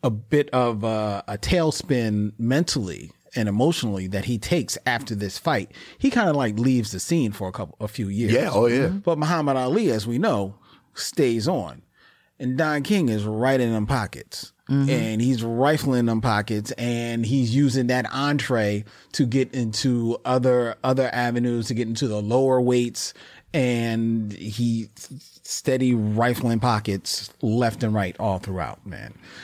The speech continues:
Speaker 1: And yeah, Don King is, he's,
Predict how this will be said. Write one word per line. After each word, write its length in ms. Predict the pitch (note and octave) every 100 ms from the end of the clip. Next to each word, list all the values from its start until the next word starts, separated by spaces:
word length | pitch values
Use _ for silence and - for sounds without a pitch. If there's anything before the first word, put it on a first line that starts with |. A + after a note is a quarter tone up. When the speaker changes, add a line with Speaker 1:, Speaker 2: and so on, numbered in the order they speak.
| -
Speaker 1:
And 760 | A2+ C3 A#2+ A#2+ A#2 G#2+ G#2 A2 _ _ _ - _ -
yeah, 160 | A#2+ F#2
Don 260 | G#2+ D#3
King 240 | E3 E3+ C3+
is, 560 | A#2 G#2 F#2+ - - A2+
he's, 360 | D3 D#3 B2